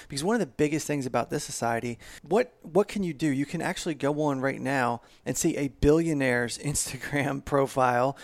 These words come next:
right next to the kid you went to high school with who now does meth, right? So we're in a world where everything is so within reach, and we can flip right to that next profile.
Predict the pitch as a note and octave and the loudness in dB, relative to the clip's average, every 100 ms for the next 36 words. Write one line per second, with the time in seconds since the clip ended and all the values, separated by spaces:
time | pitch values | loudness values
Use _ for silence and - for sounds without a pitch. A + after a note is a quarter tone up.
0 | - - G3+ A#3 - E3 E3 - - D#3+ | -20 -2 2 2 2 -2 -2 -6 2 4
1 | D3+ C#3 - C3 C#3 C3+ - E3+ D#3+ D3+ | 2 0 -10 -2 0 0 0 0 2 2
2 | C#3+ B2+ C#3+ D3+ - C3+ B2+ B2 - B2+ | 0 0 2 2 2 -2 2 0 0 -2
3 | C3 C3 C3+ A#2+ A#2+ C3+ - - - - | 0 2 0 0 -2 0 0 -2 -6 -6
4 | - - - D3+ E3+ - - - F3+ E3+ | -20 -6 2 4 4 -4 -14 2 6 6
5 | G#3 A#3+ G#3+ D#3 D#3+ G3 D#3+ C#3+ B2+ - | 6 4 4 2 2 4 6 4 0 -6
6 | D#3+ - F#3 G3+ G3 E3+ C#3 - - F3 | -4 -2 0 0 0 0 0 -2 0 2
7 | E3 D3+ - C3+ A#2 G#2+ A#2 G#3+ F3+ A#2 | 2 0 -2 -4 -4 -6 -4 -2 -2 -2
8 | - - - - - - F#3+ F3 B2+ - | -6 -6 -10 -16 -16 -4 -2 -2 -4 2
9 | G3 - C#3+ F3 F#3 F3+ F3 E3 D#3 - | 2 2 0 0 0 0 0 0 -4 -4
10 | A3+ A#3 D3+ C3+ A#2+ | -2 2 4 4 4